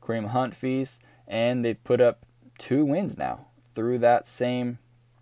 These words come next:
philosophy, right? That same game plan. So this will be, um,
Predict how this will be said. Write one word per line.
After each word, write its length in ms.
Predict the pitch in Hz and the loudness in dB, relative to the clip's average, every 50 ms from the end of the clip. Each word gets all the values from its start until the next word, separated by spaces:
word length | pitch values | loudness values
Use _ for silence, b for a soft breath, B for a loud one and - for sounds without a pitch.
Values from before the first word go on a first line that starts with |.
| _ _ _ _ _ - - | _ _ _ _ _ -20 -20
philosophy, 720 | - - - 113 104 110 131 135 - - 82 - - 65 | -16 -2 2 4 6 6 4 2 0 -6 -12 -10 -8 -4
right? 220 | 67 85 87 90 | -2 -2 -2 0
That 140 | - 85 - | -2 -4 -6
same 260 | - - 117 117 117 | -4 -4 -4 -4 -4
game 180 | 98 107 117 107 | -2 -2 -4 -4
plan. 240 | - 85 80 80 - B B B B B B B B | -4 -8 -8 -10 -10 B B B B B B B B
So 160 | - - 123 | -4 -2 0
this 220 | 120 123 131 - - | 2 2 0 0 0
will 80 | 165 | -2
be, 480 | 131 127 135 131 131 131 131 135 131 - | 0 0 0 0 2 0 0 0 -2 0
um, 440 | - 113 113 110 107 107 107 104 | 2 2 2 2 2 0 -2 -4